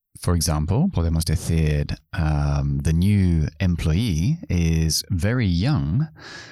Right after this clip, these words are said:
Nevertheless, he works very hard." El nuevo empleado es muy joven, no obstante, trabaja bastante duro. El siguiente que vamos a ver es although. Although. Although no lleva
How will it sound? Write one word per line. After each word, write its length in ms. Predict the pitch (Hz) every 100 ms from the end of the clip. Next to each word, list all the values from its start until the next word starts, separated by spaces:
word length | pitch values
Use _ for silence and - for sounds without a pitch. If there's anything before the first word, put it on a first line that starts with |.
| - _
Nevertheless, 880 | 160 175 98 85 107 127 - - -
he 80 | 104
works 440 | 90 101 127 -
very 240 | - 90 107
hard." 460 | 117 156 85 73 - - - -
El 220 | 82 76
nuevo 200 | 80 80
empleado 600 | 78 78 85 85 117 175
es 140 | 101
muy 100 | 95
joven, 540 | 87 123 110 143 190 - - - -
no 60 | -
obstante, 600 | - 82 92 98 127 160 - - - -
trabaja 680 | 73 71 78 - 85 120 - - - - -
bastante 640 | 78 - 78 73 73 73
duro. 400 | 76 78 64 87 - _ _ _ _ -
El 300 | 98 90 85
siguiente 560 | 85 87 80 95 160 165
que 80 | 87
vamos 240 | 82 82
a 20 | 76
ver 240 | 90 107 -
es 340 | 107 107 - -
although. 1040 | 101 87 85 76 69 71 90 71 62 58 85 - - -
Although. 600 | 95 87 76 82 76 64 -
Although 400 | 90 80 104 139
no 300 | 110 98 123
lleva 380 | 104 107 127